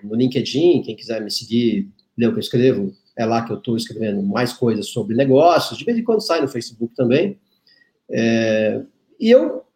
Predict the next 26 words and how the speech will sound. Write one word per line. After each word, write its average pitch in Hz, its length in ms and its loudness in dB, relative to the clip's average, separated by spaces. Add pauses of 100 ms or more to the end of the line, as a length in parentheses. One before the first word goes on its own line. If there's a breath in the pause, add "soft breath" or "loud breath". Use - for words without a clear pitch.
(140)
e 180 140 4
a 185 40 6
Adriana, 185 380 6
a 220 40 4
gente 233 160 0
resolveu 190 460 2
fazer 165 220 0
uma 151 180 0
ponte 156 340 -2
entre 139 160 -4
a - 20 -12
academia 131 760 2
e 127 100 0
o 143 100 -2
marketing, 196 720 -4 (640)
é, 120 460 -2 (100)
na, 165 480 0 (180)
no 160 200 -2
podcast 180 1300 2
A - 120 0
Ponte. 202 440 4
Então, 139 480 0
também, 127 280 2
quem 120 180 -4
quiser 120 240 -4
escutar, 143 540 -4